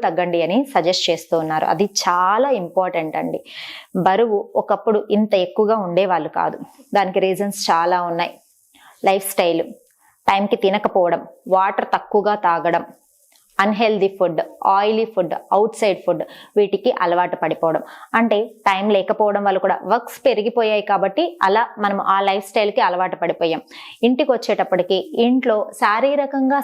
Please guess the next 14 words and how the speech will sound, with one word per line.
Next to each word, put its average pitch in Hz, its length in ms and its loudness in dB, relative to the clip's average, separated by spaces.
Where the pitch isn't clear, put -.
శ్రమను 226 360 2
కలిగించే 220 380 2
పనులు 208 360 2
ఏమీ 190 280 -2
ఉండవు. 170 240 0
మిక్సీలు 185 400 0
కానీ 170 260 -2
గ్రైండర్లు 185 500 2
కానీ 170 280 -2
మనం 185 140 0
చాలా 254 420 2
ఈజీ 214 340 0
అయిపోయాం 175 420 -2
అనమాట. 160 220 -6